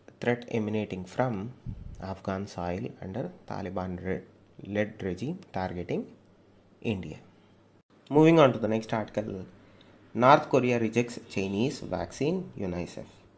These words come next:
It seems that North Korea has rejected around three million doses of Chinese covid nineteen vaccine, uh, named Sinovac,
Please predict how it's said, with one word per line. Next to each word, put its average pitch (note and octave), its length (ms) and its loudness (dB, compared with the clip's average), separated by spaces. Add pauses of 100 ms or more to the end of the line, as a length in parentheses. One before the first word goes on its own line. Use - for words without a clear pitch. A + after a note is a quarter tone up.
(960)
It B2 100 -6
seems E3+ 260 4
that D3 140 6
North A#2+ 320 4
Korea A2+ 300 4
has A2 280 0
rejected G#2+ 420 0
around G2+ 340 0
three A2+ 140 2
million A2+ 340 2
doses G2+ 320 -2
of G#2 140 -10
Chinese G#2+ 360 -2
covid G2 340 -4
nineteen F#2 460 -4
vaccine, F2+ 460 -4 (240)
uh, F#2 260 -6
named G#2 360 -2
Sinovac, G#2 800 -2